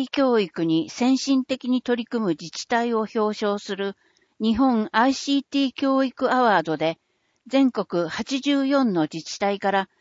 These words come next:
二年連続で全国アイシーティー教育首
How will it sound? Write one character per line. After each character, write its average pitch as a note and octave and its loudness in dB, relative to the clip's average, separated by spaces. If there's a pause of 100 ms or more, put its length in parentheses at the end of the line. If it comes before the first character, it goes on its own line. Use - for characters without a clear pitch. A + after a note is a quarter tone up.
(360)
二 C4+ 4
年 G#3+ 2
連 A3 2
続 A#3 -2
で A3 0 (280)
全 C4 2
国 F#3 -4
ア G#3+ 0
イ C4+ 0
シ C4+ -4
ー B3+ -4
テ C4 -4
ィ A#3 -2
ー G3+ -10
教 C#4 0
育 C4 -4
首 A#3+ -4